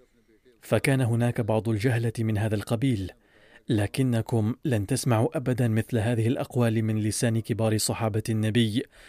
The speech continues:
صلى الله عليه وسلم، الذين تلقوا منه تربية جيدة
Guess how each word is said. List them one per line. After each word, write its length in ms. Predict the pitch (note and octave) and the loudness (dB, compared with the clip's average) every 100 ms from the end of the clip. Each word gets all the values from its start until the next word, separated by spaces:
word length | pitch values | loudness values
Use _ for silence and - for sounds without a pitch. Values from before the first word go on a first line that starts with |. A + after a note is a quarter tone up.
| - - | -20 -12
صلى 280 | - C#3 A2+ | 0 2 2
الله 360 | G#2+ A2 G#2+ G#2+ | 2 2 0 -2
عليه 280 | A2 G#2+ | -2 0
وسلم، 580 | G#2+ G#2+ - G#2+ G#2+ G#2 - - - - - - - - | 0 0 0 0 0 -4 -6 -20 -20 -20 -20 -20 -6 0
الذين 500 | A2+ G2+ G2+ A#2+ A2+ | 2 2 2 2 2
تلقوا 480 | A#2 A#2 - A#2+ A2 | 0 -2 -2 -2 -2
منه 280 | A#2+ A2+ A2+ | 0 0 -2
تربية 480 | A#2 G#2 A#2 A#2 - | -2 -4 -2 -2 -2
جيدة 680 | G#2+ G2+ A#2+ G#2+ G#2 G2+ | -2 0 0 0 -2 -4